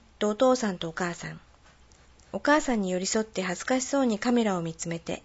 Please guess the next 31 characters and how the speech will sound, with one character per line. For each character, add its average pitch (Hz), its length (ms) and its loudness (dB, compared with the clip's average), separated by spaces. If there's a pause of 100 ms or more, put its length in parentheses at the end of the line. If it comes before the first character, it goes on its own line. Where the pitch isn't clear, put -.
笑 233 80 0
顔 233 200 4
を 185 40 2
見 180 120 -4
せ 214 140 -2
て 190 120 -4
く - 100 -8
れ 170 120 -4
て 165 160 -6
い 165 40 -4
る 170 180 -6
こ 262 120 2
う 269 60 4
し - 100 0
く 226 140 -4
ん 196 40 0
の 180 80 -2
写 175 120 -6
真 185 260 -2
が 190 120 -2
掲 180 180 -4
載 170 200 -4
さ 170 120 -4
れ 165 100 -2
て 165 120 -8
い 165 80 -6
ま 165 140 -8
す。 - 200 -16 (880)
三 247 320 6
人 240 280 4
目、 226 180 0